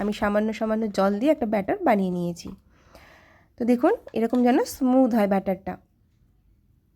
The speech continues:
এবার এর মধ্যে দিয়ে দেবো মেজারমেন্ট কাপের অর্ধেক কাপের থেকেও অর্ধেক সুজি। দিয়ে দেবো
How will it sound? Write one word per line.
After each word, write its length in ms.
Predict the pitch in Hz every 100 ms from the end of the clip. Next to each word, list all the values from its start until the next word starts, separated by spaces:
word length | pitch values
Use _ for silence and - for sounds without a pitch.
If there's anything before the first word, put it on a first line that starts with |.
| _ _ _ - _ - - _ _ _ _ _ _ _ _
এবার 240 | 247 262 311 294
এর 80 |
মধ্যে 240 | 240 220 220
দিয়ে 180 | 208 208
দেবো 140 | 208 269 480 254
মেজারমেন্ট 480 | 233 233 302 302 254
কাপের 280 | 220 190 277 - 233
অর্ধেক 300 | 226 220 269 269
কাপের 280 | 240 226 226 233
থেকেও 280 | 220 262 349 - 214
অর্ধেক 440 | 208 208 190 247 339 - _ -
সুজি। 380 | - 277 214 185 - _ _ _ _ _ _ _ _ - - _ _ _ _ _ _ _ _ _ _ _ _ _ _ _ _ _ _ _ _ _ _ _ _ -
দিয়ে 200 | 233 254
দেবো 160 | 247 233